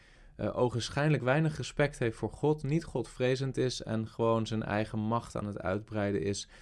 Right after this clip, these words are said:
en daarbij weinig oog heeft voor het lijden van andere mensen en mensen verdrukt. Poetin zou je kunnen zien als een beest. Hitler kun je zien als een beest,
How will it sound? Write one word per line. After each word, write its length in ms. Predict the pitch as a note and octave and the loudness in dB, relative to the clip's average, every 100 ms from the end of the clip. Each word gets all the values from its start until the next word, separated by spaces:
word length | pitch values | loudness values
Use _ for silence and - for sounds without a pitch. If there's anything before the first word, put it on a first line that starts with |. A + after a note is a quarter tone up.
| - | -8
en 160 | A2 G#2+ | -2 2
daarbij 500 | G#2+ G#2 G#2 G#2 A2 | 2 4 2 2 0
weinig 440 | G#2 G#2 G#2+ G#2+ | 0 2 2 -2
oog 260 | - G#2+ - | 0 0 0
heeft 180 | G#2+ - | -4 -2
voor 140 | G#2+ | -2
het 100 | G#2 | 0
lijden 320 | G#2 G2 G2+ | 0 0 0
van 120 | A2 | -2
andere 240 | F#2+ G2+ G2+ | -4 -2 -2
mensen 380 | G#2+ A2 - G#2+ | -2 -2 -2 -2
en 100 | G2+ | -2
mensen 300 | G#2 - A2 | -2 -4 -4
verdrukt. 600 | A2 G#2+ A#2 F2 - - - - - - | -2 0 0 -2 -6 -20 -20 -20 -20 -20
Poetin 400 | - F#3 E3 B2 | 6 6 6 0
zou 200 | G#2 G2+ | 2 2
je 60 | G#2 | 2
kunnen 260 | - A2 G2+ | 0 -2 0
zien 200 | G#2+ G2+ | -2 -2
als 140 | G2+ | -4
een 140 | A2 | 0
beest. 480 | B2+ D#3+ - - - - - | 4 4 4 -4 -16 -20 -18
Hitler 440 | - F#3 - G#2 | 2 2 4 0
kun 140 | G2+ A2+ | 0 -2
je 80 | G#2+ | 0
zien 240 | A2 A2 | -2 -4
als 140 | A2 | -6
een 160 | A2 A2 | -4 -2
beest, 480 | C#3 B2 - - | 0 0 -4 -10